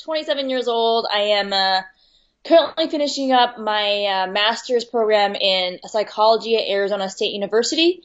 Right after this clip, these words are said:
Um, as you said, my area of interest is the psychology of eating behavior. I'm also interested in,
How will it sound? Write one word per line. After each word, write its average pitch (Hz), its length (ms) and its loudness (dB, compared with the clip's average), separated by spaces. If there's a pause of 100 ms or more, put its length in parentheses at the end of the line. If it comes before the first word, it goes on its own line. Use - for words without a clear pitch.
(380)
Um, 175 500 2 (180)
as 185 160 2
you 214 100 0
said, 214 240 4
my 190 220 2
area 190 360 4
of 185 60 0
interest 196 640 -6
is 180 300 0
the 190 140 -2
psychology 175 640 2
of 175 140 -4
eating 175 280 -4
behavior. 226 540 6
I'm 202 100 6
also 170 240 0
interested 180 360 -2
in, 170 240 2